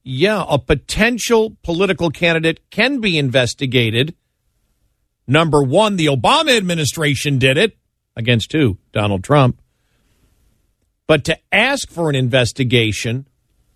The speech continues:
and say, "Hey, look into it."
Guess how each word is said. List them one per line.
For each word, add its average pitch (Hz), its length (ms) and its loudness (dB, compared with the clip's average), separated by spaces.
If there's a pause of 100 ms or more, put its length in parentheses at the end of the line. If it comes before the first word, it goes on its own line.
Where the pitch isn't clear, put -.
(1500)
and 135 200 0
say, 139 320 2
"Hey, 160 200 2
look 131 260 0
into 160 280 -2
it." - 100 -16